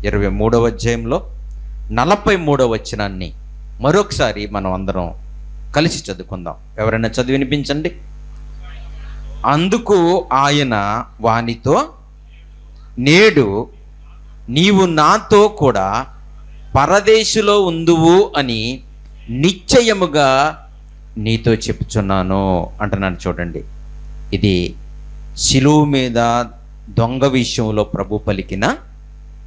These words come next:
గొప్ప మాట. దేవుని బిడ్డలారా, యేసుక్రీస్తు ప్రభువారిని శిలువ వేసినప్పుడు కుడివైపున ఒకరిని, ఎడమవైపున ఒకరిని, ఇద్దరు నేరస్తులను ఆయనతో పాటు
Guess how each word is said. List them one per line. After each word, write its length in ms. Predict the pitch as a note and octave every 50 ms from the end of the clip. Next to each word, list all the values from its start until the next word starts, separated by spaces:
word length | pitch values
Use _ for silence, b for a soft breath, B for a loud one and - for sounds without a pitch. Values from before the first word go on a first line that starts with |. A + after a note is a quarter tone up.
| - - - - F#2
గొప్ప 340 | F#2+ G2+ - - - A#2 G2
మాట. 380 | F2 F2+ F2+ F#2 F2 D#2 - - - - - - - - - b b b b b b b b b - -
దేవుని 320 | D3 E3 G3+ A3 A#3 G#3+
బిడ్డలారా, 560 | F#3+ - A#2 B2+ B2+ B2 A2+ G#2 F#2 E2+ D2 - - - - - - - - - - - - -
యేసుక్రీస్తు 720 | B2+ D3+ F#3+ G3+ - A3+ A3+ - - A3 A3+ - - - A3+
ప్రభువారిని 720 | G#3+ - - F3 F3 E3 E3 F3 F3 F3 E3 E3+ E3+ E3
శిలువ 360 | - - - D3+ C3+ D#3+ D#3+
వేసినప్పుడు 840 | E3 D#3 C3+ C#3 B2+ - - A#2+ G#2+ G#2 - - G2+ F#2 D#2+ D#2 - - - - - - - - - - -
కుడివైపున 560 | C#3 C#3 D3+ D3+ D#3+ D#3+ D#3 D#3 - D3+ C#3+
ఒకరిని, 540 | C3+ C3 C3+ - C#3 C3 C3+ C#3+ E3 A#3+ E4 - - - - - - - - - - - - -
ఎడమవైపున 640 | A#2+ C#3+ D3 D3 C#3+ C#3+ D3 C#3+ C#3 - C#3 B2 A#2
ఒకరిని, 460 | A2 - A#2+ G#2 G#2+ A#2+ D3+ F#3+ - - - - -
ఇద్దరు 300 | A2+ A2+ A2+ C#3 C3+ B2
నేరస్తులను 1000 | A#2+ A#2 A2+ A2 A#2 A#2 B2+ A#2+ - - - A2+ G#2+ G#2 F#2+ F#2 F2 F2+ F#2+ F#2+ - - - - - - - - - A2+
ఆయనతో 400 | B2 C3+ C#3+ D3+ D3+ D3 D3+ B2+
పాటు 460 | - A#2+ A2+ G#2+ - - A3 D4+